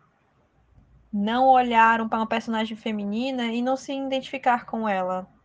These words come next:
né? É, então, é qu-, é quase como se cada, cada personagem que a gente en-, encontrasse nos filmes que são feitos por mulheres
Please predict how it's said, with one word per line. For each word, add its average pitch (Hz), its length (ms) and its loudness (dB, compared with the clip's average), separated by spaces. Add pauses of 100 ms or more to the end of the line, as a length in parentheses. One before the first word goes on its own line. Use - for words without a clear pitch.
né? 202 320 -4 (1200)
É, 196 300 -4
então, 240 720 -2 (880)
é 202 220 2
qu-, - 160 -2
é - 120 6
quase 269 360 8
como 277 260 -2
se 277 180 -6
cada, 294 520 0 (100)
cada 277 300 4
personagem 269 1080 0 (300)
que 233 320 -6
a 233 80 -2
gente 233 280 -4
en-, 233 200 -4 (100)
encontrasse 226 800 0
nos 226 260 -6
filmes 233 460 -6
que 226 140 -10
são 220 160 -8
feitos 214 260 -8
por 220 160 -8
mulheres 220 560 -2